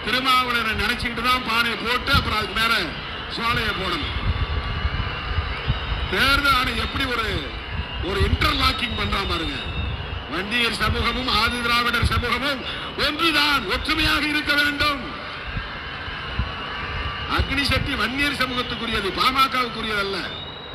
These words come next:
அக்னி சக்தி வன்னியர் சமூகத்திற்குரியது, பாமகவுக்குரியதல்ல. வன்னியர் சமூகத்திற்குரியது. அவங்க அதை கையாளுறாங்க.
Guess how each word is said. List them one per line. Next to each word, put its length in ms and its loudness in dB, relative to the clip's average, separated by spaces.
அக்னி 360 0
சக்தி 300 -2
வன்னியர் 400 -2
சமூகத்திற்குரியது, 840 -6
பாமகவுக்குரியதல்ல. 1040 -4
வன்னியர் 440 0
சமூகத்திற்குரியது. 960 -2
அவங்க 260 -2
அதை 180 0
கையாளுறாங்க. 520 2